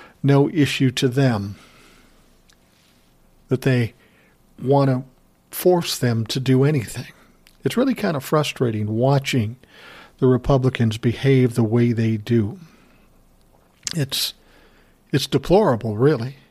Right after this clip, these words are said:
I mean, this country is in need of a lot of things, especially when we're going through a pandemic. We had an economic crisis, all kinds of problems. Without the actions taken by Joe Biden and the Democrats,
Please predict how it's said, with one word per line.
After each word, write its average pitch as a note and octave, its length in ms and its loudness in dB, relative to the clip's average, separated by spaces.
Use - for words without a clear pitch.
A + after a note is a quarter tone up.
I C#3 40 0
mean, C3 160 4
this E3 180 2
country C3+ 420 2
is A2 140 0
in A2+ 140 0
need C#3 260 0
of G#2+ 160 -6
a A#2+ 60 0
lot C#3 260 2
of A2 80 -4
things, B2 460 0
especially C#3 520 0
when B2 320 2
we're A2+ 120 0
going B2+ 320 2
through A#2+ 260 0
a A2+ 60 0
pandemic. C3 720 -2
We A#2 140 -2
had A#2 120 -2
an C3 140 -6
economic C3+ 600 0
crisis, C3+ 560 -2
all C3+ 180 2
kinds B2+ 380 -4
of - 80 -12
problems. A2+ 720 -4
Without D#3+ 340 2
the D3 180 0
actions C#3 600 -2
taken C#3 480 0
by A#2 180 -2
Joe B2 280 0
Biden B2+ 520 0
and A#2+ 140 -4
the G#2+ 80 -6
Democrats, B2 800 -4